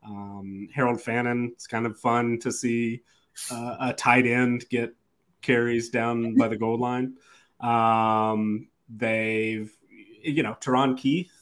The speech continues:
uh, all conference caliber running back last year. So that,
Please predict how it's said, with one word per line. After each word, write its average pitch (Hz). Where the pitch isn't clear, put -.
uh, 104
all 165
conference 160
caliber 165
running 165
back 165
last 156
year. 175
So 151
that, 117